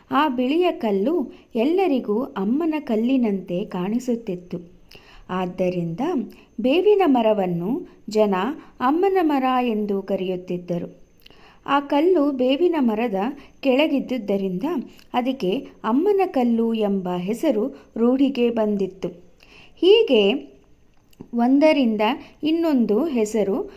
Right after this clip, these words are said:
ಪಡೆದುಕೊಂಡು ಎರಡು ಸುಖವಾಗಿದ್ದವು. ಅಮ್ಮನ ಮರ, ಅಮ್ಮನ ಕಲ್ಲು ಎಂದು ಊರಿನ ಜನಗಳು ಅವುಗಳ ತಂಟೆಗೆ ಹೋಗುತ್ತಿರಲಿಲ್ಲ. ಒಂದು ಸಲ ತನ್ನಿಂದ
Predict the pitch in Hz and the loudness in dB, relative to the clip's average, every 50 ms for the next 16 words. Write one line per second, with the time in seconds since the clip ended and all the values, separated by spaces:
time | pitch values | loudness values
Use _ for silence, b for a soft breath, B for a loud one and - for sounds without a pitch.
0 | B B - 311 320 370 403 392 381 370 - 311 269 240 226 208 208 214 226 226 | B B -2 0 2 2 2 2 0 0 0 0 0 2 2 2 2 2 4 4
1 | 208 208 226 240 220 202 208 247 - - 202 202 208 196 190 196 190 196 190 196 | 2 2 2 0 0 0 0 -2 -2 -6 -6 -4 -4 -2 -2 0 -2 -2 -2 -4
2 | 180 185 - 185 170 160 - - - - _ _ b b b b b b b b | -6 -4 -4 -4 -4 -4 -8 -14 -18 -20 _ _ b b b b b b b b
3 | b - 180 185 185 185 185 180 180 185 185 185 180 185 185 185 185 240 349 359 | b -6 -4 -2 -2 -2 -2 -2 -2 -2 -2 -2 -2 0 0 0 0 -2 -4 -6
4 | - - - _ _ - _ _ b b b b b b - - 202 240 277 330 | -10 -18 -20 _ _ -20 _ _ b b b b b b -6 -2 0 2 2 2
5 | 370 359 330 311 254 277 - 202 190 185 185 190 180 196 262 349 B B B B | 2 2 2 0 0 0 0 0 0 0 0 -2 -2 -2 -4 -6 B B B B
6 | B 277 285 330 339 311 233 185 185 196 240 262 254 - 214 240 277 359 339 294 | B -2 0 2 2 2 2 2 0 -2 -2 -4 -2 -2 -2 -2 0 0 2 2
7 | 226 202 190 214 302 359 B B B B - 233 226 233 269 302 277 220 190 180 | 2 0 0 -2 -4 -8 B B B B -4 0 0 2 2 0 0 0 0 -2
8 | 220 262 - 208 214 269 339 330 330 285 240 226 214 214 214 220 196 196 226 240 | -2 -2 -2 -2 -2 -2 0 0 0 2 2 0 0 -2 -2 -2 -2 0 0 0
9 | 233 214 185 185 226 285 277 - 196 190 214 240 330 339 330 - - 320 302 302 | -2 -2 -2 0 -2 -2 -2 -2 -2 -2 0 0 -2 -4 -6 -4 -2 0 2 2
10 | 294 285 277 262 233 196 170 - - - - - - - - - - - - - | 2 4 2 2 2 0 -2 -4 -8 -14 -20 -20 -20 -20 -20 -20 -20 -20 -20 -20
11 | - _ _ - - - - - - - - - - - B B B B B B | -20 _ _ -20 -20 -20 -20 -20 -20 -20 -20 -20 -20 -20 B B B B B B
12 | B B B B - 262 269 330 415 440 440 - - - 233 196 196 233 320 330 | B B B B 0 0 2 2 4 4 4 4 4 4 2 4 4 2 2 0
13 | - 180 - - B B B B B B - 294 311 370 453 466 440 381 320 277 | -2 -4 -6 -12 B B B B B B 0 2 2 2 2 2 2 2 4 4
14 | 254 | 4